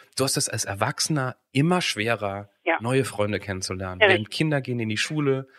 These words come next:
Speaker 1: gehen in den Sport, whatever, die haben sofort neue Freunde. Das ist mega. Also,
Speaker 2: Das
Speaker 1: so,
Speaker 2: ist,
Speaker 1: so
Speaker 2: ja.
Speaker 1: leicht haben es Erwachsene nie.
Speaker 2: Das finde ich auch, weil er hat ja ganz schnell, ähm, Freunde in der Klasse und dann ist er in eine neue Schule,
Speaker 1: Hm.
Speaker 2: äh, gewechselt. Also in der fünften Klasse kam er in die Realschule und schwuppdiwupp hat er wieder andere Freunde und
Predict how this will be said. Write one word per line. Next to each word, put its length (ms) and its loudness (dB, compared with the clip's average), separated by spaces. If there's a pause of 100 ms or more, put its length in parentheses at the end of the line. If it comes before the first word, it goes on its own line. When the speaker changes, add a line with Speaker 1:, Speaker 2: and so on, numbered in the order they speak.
(220)
Speaker 1:
gehen 140 -2
in 80 0
den 60 -4
Sport, 340 0
whatever, 420 0
die 100 -2
haben 100 0
sofort 280 -4
neue 180 -2
Freunde. 440 -2 (160)
Das 180 -6
ist 280 -8
mega. 340 4 (240)
Also, 260 2 (320)
Speaker 2:
Das 140 8
Speaker 1:
so, 80 -6
Speaker 2:
ist, 80 -4
Speaker 1:
so 140 2
Speaker 2:
ja. 120 12
Speaker 1:
leicht 240 0
haben 120 2
es 100 -4
Erwachsene 500 2
nie. 300 4 (140)
Speaker 2:
Das 200 8
finde 200 6
ich 120 0
auch, 200 10
weil 100 12
er 160 10
hat 120 6
ja 100 10
ganz 320 6
schnell, 440 10
ähm, 600 8 (220)
Freunde 240 8
in 60 0
der 100 6
Klasse 540 8
und 100 0
dann 200 0
ist 120 -12
er 80 2
in 60 4
eine 100 4
neue 160 6
Schule, 380 4
Speaker 1:
Hm. 60 -2 (320)
Speaker 2:
äh, 100 8
gewechselt. 440 6
Also 140 6
in 60 2
der 100 6
fünften 320 -6
Klasse 340 6
kam 200 4
er 60 8
in 80 6
die 60 0
Realschule 640 8
und 180 2
schwuppdiwupp 460 0
hat 140 -2
er 100 0
wieder 260 8
andere 280 6
Freunde 680 10
und 340 6